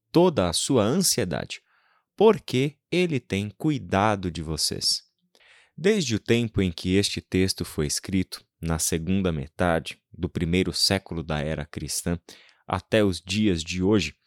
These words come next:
muita pesquisa e muito conhecimento sobre como funciona a mente humana se desenvolveu. Hoje nós temos muito mais conhecimento, a partir do estudo científico,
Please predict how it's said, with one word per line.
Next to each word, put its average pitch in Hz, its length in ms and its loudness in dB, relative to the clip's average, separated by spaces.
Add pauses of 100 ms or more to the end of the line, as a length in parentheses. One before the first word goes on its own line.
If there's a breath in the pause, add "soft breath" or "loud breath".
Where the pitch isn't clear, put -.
(420 soft breath)
muita 180 360 2
pesquisa 107 720 0 (160)
e 90 60 -4
muito 95 340 0
conhecimento 95 920 0
sobre 80 320 -6 (100)
como 135 320 4
funciona 82 680 -2
a - 20 0
mente 98 580 -2
humana 85 460 0 (240)
se - 180 0
desenvolveu. 120 720 -2 (640)
Hoje 82 380 2
nós 76 320 -4
temos 82 340 -2
muito 107 300 0
mais 82 400 0
conhecimento, 98 1080 -2 (120)
a - 80 -8
partir 78 500 -4
do 76 260 -6
estudo 95 440 -2
científico, - 760 -2